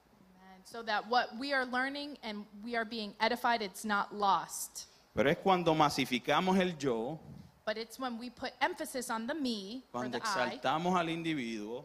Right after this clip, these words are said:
Speaker 1: when we exalt the individual,
Speaker 2: Cuando esas heridas de nosotros son tan grandes
Speaker 1: When those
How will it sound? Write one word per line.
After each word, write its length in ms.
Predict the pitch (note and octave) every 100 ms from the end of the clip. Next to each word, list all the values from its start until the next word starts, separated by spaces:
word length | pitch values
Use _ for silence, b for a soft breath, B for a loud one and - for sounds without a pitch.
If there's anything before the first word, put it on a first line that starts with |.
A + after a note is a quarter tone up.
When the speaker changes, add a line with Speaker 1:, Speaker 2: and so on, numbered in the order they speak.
| - G#3
Speaker 1:
when 240 | A3+ A3+
we 320 | A#3+ A#3 A3+ -
exalt 680 | G#3 F#3+ A3+ C4 F#4 -
the 80 | G#3+ -
individual, 760 | C4 C#4+ C#4+ - G#3+ F#3+ A3 - - _
Speaker 2:
Cuando 300 | B2+ C3 B2
esas 260 | C3 E3+ E3+
heridas 460 | D3+ E3+ F#3 F3 D#3+
de 100 | D3+
nosotros 420 | - F3 E3 D#3
son 300 | E3 F3 -
tan 300 | F3 G3 G3
grandes 880 | E3+ E3 D#3 B2 G#2+ A2 D3 - -
Speaker 1:
When 220 | A3+ A3+
those 580 | A#3 C4+ C#4 C4+ -